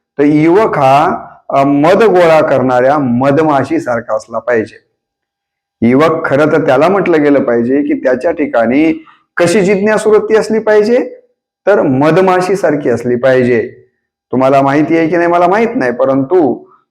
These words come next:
अ, माहित नसेल तर ते आपण माहिती करून घेतलं पाहिजे की मधमाशी काय करते. तर प्रत्येक फुलावरती बसून त्या फुलातला मकरंद शोधते आणि हा सगळा मकरंद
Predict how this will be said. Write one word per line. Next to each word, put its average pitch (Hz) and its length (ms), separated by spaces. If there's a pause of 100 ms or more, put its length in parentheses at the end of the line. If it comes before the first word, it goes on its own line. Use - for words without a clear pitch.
(120)
अ, 139 140
माहित 135 340
नसेल 156 360
तर 170 60
ते 139 120
आपण 127 240
माहिती 143 420
करून 190 260
घेतलं 143 240
पाहिजे 117 320
की 135 140
मधमाशी 175 680
काय 170 180
करते. 156 400 (920)
तर 202 180
प्रत्येक 220 800
फुलावरती 175 640
बसून 131 480
त्या 160 140 (160)
फुलातला 151 520
मकरंद 175 760 (840)
शोधते 170 960
आणि 135 220
हा 127 180
सगळा 131 400
मकरंद 135 600